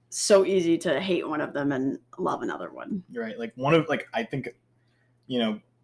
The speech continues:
Speaker 2: a story where, like, the whole thing is built on a lie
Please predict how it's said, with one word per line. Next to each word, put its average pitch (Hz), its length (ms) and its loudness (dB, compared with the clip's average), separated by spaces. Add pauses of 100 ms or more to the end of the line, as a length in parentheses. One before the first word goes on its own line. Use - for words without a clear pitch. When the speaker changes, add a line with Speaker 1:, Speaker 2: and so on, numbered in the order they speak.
(360)
Speaker 2:
a - 100 -2
story 143 400 6
where, 127 160 6
like, 113 280 2 (280)
the 123 200 0
whole 139 240 4
thing 127 200 0
is 113 120 -4
built 113 320 0
on 110 140 -2
a 101 80 -10
lie - 460 -12